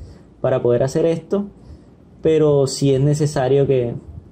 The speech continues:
que sepas estructurar las imágenes dentro de un espacio compositivo para que no cometas errores garrafales como colocar la escultura que está en primer plano, eh, del mismo tamaño de las que están en el fondo.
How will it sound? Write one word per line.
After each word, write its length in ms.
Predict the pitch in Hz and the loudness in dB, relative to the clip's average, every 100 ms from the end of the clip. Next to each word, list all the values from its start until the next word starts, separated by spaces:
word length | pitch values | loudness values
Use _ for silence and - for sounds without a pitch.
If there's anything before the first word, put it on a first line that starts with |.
| - - - - - - - - - - - - - - | -20 -18 -18 -20 -20 -20 -20 -20 -20 -20 -16 -14 -12 -4
que 100 | 135 | -4
sepas 320 | 131 131 147 | -2 -2 0
estructurar 600 | 147 - 135 - 123 123 | 0 0 -2 0 0 2
las 180 | 139 139 | 0 0
imágenes 400 | 127 131 147 147 | 0 0 2 2
dentro 300 | 135 120 120 | 0 0 -2
de 60 | 117 | 0
un 80 | |
espacio 360 | 147 147 143 151 | -2 -2 -2 -2
compositivo 760 | 147 147 160 202 220 208 208 - - - - - - - - | -2 -2 -2 -2 -2 -2 -2 -4 -16 -16 -16 -20 -20 -20 -10
para 240 | 143 135 127 | -4 -2 -2
que 80 | |
no 140 | 127 123 | -2 0
cometas 400 | 143 143 147 147 | 0 0 0 0
errores 420 | 131 127 127 139 | 0 2 2 0
garrafales 560 | 135 139 147 147 143 147 | 0 0 -2 0 0 0
como 420 | 147 131 135 - - - - - - - | -2 0 -2 -4 -14 -20 -20 -20 -20 -4
colocar 560 | 131 127 120 123 131 135 | 0 0 0 0 0 2
la 140 | 139 | 0
escultura 400 | 143 135 127 131 | -2 -2 0 0
que 60 | 139 | -2
está 120 | 127 | -4
en 80 | 120 | -2
primer 300 | 135 131 135 | -2 -2 -2
plano, 600 | 139 131 135 135 135 - | -2 0 0 0 -2 -4
eh, 480 | 139 120 127 139 - - | -4 -4 -4 -8 -10 -6
del 140 | 123 | -4
mismo 260 | 120 127 135 | -2 -2 -2
tamaño 360 | 127 123 127 | -2 -2 -2
de 80 | 127 | -2
las 120 | 117 | -2
que 80 | 120 | -6
están 240 | - 113 | -8 -8
en 60 | 120 | -6
el 120 | 117 | -6
fondo. 440 | - 139 120 117 | -4 -4 -2 -6